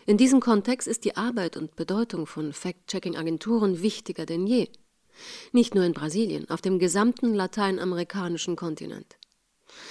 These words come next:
Anfang zweitausendneunzehn haben sich Journalisten in Uruguay, Bolivien, Argentinien und Brasilien zusammengetan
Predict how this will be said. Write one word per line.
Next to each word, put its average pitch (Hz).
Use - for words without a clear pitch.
Anfang 262
zweitausendneunzehn 220
haben 247
sich 202
Journalisten 185
in 165
Uruguay, 185
Bolivien, 165
Argentinien 170
und 156
Brasilien 160
zusammengetan 170